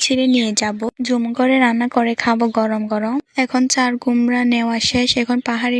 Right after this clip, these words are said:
মরিচ ছিঁড়তেছি আমি। এই পাহাড়ি মরিচটা খুবই ঝাল হয়। এখন নিয়ে নিচ্ছি মরিচ, এবারে কিছু তরকারি খুঁজবো, এবারে তরকারি খুঁজতে যাব। তরকারি খুঁজতে গিয়ে একটা শীতের আলু গাছ দেখতে পেলাম,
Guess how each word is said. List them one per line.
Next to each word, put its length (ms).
মরিচ 320
ছিঁড়তেছি 540
আমি। 200
এই 140
পাহাড়ি 400
মরিচটা 540
খুবই 360
ঝাল 260
হয়। 240
এখন 220
নিয়ে 220
নিচ্ছি 300
মরিচ, 380
এবারে 400
কিছু 200
তরকারি 400
খুঁজবো, 400
এবারে 240
তরকারি 340
খুঁজতে 320
যাব। 220
তরকারি 500
খুঁজতে 400
গিয়ে 260
একটা 380
শীতের 420
আলু 220
গাছ 180
দেখতে 320
পেলাম, 300